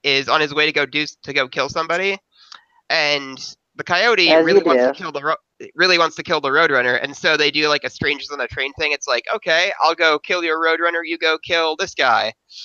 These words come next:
Speaker 1: Uh, and the Roadrunner manages to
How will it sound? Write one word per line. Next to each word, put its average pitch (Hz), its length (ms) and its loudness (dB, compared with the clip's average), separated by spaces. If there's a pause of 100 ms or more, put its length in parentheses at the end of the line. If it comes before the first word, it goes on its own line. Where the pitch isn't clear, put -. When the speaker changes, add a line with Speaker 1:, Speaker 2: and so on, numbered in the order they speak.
(640)
Speaker 1:
Uh, 131 380 4 (480)
and 143 360 -2 (300)
the 151 80 -4
Roadrunner 160 600 2 (420)
manages 151 400 -2
to 135 260 -4